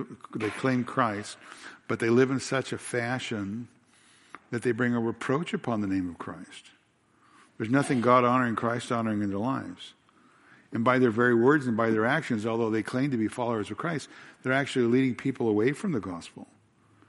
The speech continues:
causing the gospel and causing the person of the Lord Jesus Christ to be looked down upon.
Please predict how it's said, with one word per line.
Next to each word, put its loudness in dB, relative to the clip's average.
causing 0
the 0
gospel -2
and -4
causing 2
the 2
person -2
of 0
the 0
Lord 4
Jesus -2
Christ -4
to -8
be 6
looked 2
down 2
upon. -10